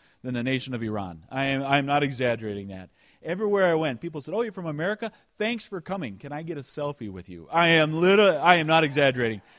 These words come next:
If I would have had twenty dollars for every selfie I gave in Iran, I could have bought a silk rug. I mean, it would have been awesome.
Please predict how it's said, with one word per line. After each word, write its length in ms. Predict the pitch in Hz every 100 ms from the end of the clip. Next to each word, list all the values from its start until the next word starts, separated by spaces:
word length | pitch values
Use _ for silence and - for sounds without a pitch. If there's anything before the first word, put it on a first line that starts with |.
| _ _
If 60 |
I 80 | 156
would 80 | 175
have 80 | 156
had 140 | 143
twenty 320 | - 202 208
dollars 360 | 175 165 175 180
for 100 | 147
every 140 | 147
selfie 460 | 143 165 160 160 151
I 80 | 147
gave 320 | 143 143 151
in 80 | 135
Iran, 340 | 127 135 139
I 80 | 131
could 140 | 143
have 80 | 120
bought 220 | 120 131
a 40 | 120
silk 280 | - 131 117
rug. 260 | 113 95
I 60 | 120
mean, 160 | 160 180
it 60 |
would 100 | 202
have 60 | 180
been 120 | 165
awesome. 480 | 165 160 139 113